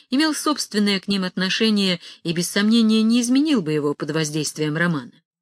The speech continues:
Поэтому на страницах романа «Ключ» бегло изображен только Шаляпин. Он споров не мог вызвать.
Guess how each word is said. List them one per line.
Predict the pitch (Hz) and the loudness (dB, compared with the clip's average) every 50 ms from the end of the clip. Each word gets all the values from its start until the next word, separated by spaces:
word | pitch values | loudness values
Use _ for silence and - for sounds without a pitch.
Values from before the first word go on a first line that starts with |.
| _ _ _ _ _ _ _ _ _ _ _ _ _ - | _ _ _ _ _ _ _ _ _ _ _ _ _ -4
Поэтому | - 170 175 175 180 170 170 | 0 0 0 0 0 0 0
на | 170 170 175 | -2 -2 -4
страницах | - - 180 180 185 185 185 165 - 160 - | -4 -2 0 0 0 0 -2 -4 -6 -6 -2
романа | 160 156 165 170 170 170 165 165 | -2 -2 0 0 0 -2 -2 -2
«Ключ» | - 220 240 262 247 - - - - - - - - _ - | -2 0 0 2 0 0 -4 -8 -12 -20 -20 -20 -18 _ -6
бегло | 226 240 311 330 320 247 220 214 196 | 0 2 2 4 4 2 4 4 4
изображен | 190 160 165 170 160 165 165 175 180 240 277 269 254 233 _ _ _ _ _ | 4 4 0 -2 -2 0 -2 0 2 4 4 4 2 2 _ _ _ _ _
только | - 269 277 247 - - | -2 0 0 0 0 -2
Шаляпин. | 226 - - 202 185 175 151 127 127 - - 135 - _ _ _ _ _ _ _ _ _ _ _ _ _ _ - | -2 0 0 -2 -2 -2 -4 -6 -10 -14 -16 -18 -18 _ _ _ _ _ _ _ _ _ _ _ _ _ _ -2
Он | 240 254 262 233 | 2 2 2 2
споров | - - - 220 214 202 196 180 - - _ _ _ - | 0 -2 0 2 2 2 0 -4 -6 -10 _ _ _ 0
не | 196 208 | 2 2
мог | 208 185 151 131 - - | 4 2 2 -2 -6 -8
вызвать. | 143 139 131 - - - - - - - | -8 -8 -8 -8 -12 -14 -16 -16 -20 -20